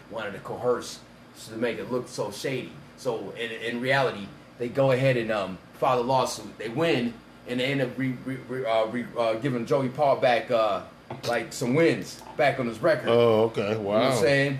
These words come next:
Speaker 2: I didn't know that.
Speaker 1: Yes. Um, so it, it, it was basically, uh, that they said he didn't really know that Sandusky was doing that, and that's what they was basically showing and proving with this, uh, case,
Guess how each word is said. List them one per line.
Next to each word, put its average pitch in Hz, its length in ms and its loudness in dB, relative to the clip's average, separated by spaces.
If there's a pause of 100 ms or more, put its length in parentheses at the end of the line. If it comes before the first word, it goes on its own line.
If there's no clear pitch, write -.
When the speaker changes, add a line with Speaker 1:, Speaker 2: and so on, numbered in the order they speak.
Speaker 2:
I 82 60 -8
didn't 101 220 -4
know 123 140 -2
that. 104 120 0
Speaker 1:
Yes. - 500 2
Um, 110 580 2 (400)
so 110 540 2 (120)
it, 123 100 -2
it, 123 360 -4
it 127 60 -4
was 131 140 -2
basically, 131 540 2
uh, 101 380 0 (840)
that 117 320 2 (400)
they 135 240 2
said 147 320 2
he 143 140 -2
didn't 147 420 2 (240)
really 127 300 -2
know 135 560 4
that 113 200 2 (160)
Sandusky 127 580 0
was 107 160 -8
doing 143 340 2
that, 101 180 0
and 107 80 -8
that's 123 180 2
what 120 80 -6
they 113 100 -2
was 107 100 -8
basically 107 380 -2
showing 117 360 -4
and 110 100 -14
proving 104 340 -6 (200)
with 110 160 -8
this, - 220 -14 (440)
uh, 104 260 -6
case, 127 400 -6